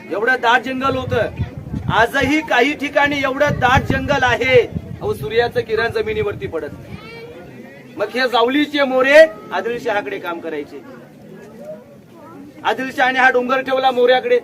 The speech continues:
<coughs> मोऱ्याने याचा वापर केला फक्त कैदी ठेवण्यासाठी,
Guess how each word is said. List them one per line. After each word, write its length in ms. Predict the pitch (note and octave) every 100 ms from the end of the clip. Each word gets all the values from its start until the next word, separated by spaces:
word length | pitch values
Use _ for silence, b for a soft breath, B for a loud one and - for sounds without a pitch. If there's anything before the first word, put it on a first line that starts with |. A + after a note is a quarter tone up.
| -
<coughs> 400 | - - - F#3+
मोऱ्याने 380 | A#3 C4 C4
याचा 240 | C4 B3+ C4
वापर 320 | A#3+ A#3 C4+
केला 260 | B3+ B3 B3+
फक्त 320 | B3+ B3 B3 A#3
कैदी 280 | G#3+ G#3 A3
ठेवण्यासाठी, 580 | G#3 F#3+ E3 C#3+ B2+